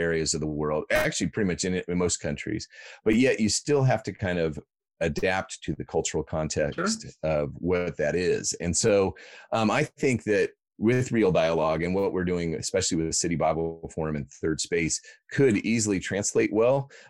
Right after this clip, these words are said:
Speaker 1: um, in these various countries, but it would be good working with people who kind of have an understanding of the culture and how to translate that,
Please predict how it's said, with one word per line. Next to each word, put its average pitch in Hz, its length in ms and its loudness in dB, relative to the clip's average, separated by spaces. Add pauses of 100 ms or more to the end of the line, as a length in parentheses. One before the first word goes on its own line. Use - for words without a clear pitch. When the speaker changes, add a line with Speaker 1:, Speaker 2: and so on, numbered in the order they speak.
Speaker 1:
um, 107 340 2
in 113 140 2
these 104 180 2
various 104 240 2
countries, 113 360 0
but 98 120 0
it 98 40 4
would 90 100 2
be 95 180 2
good 104 180 0
working 92 380 0
with 82 160 -2
people 90 380 0
who 92 220 2
kind 107 200 0
of 92 80 -2 (520)
have 175 140 4
an 165 80 4
understanding 117 680 2
of 82 80 0
the 85 80 -2
culture 107 480 0
and 80 100 0
how 90 180 0
to 80 120 -2
translate 113 800 0
that, 73 320 -2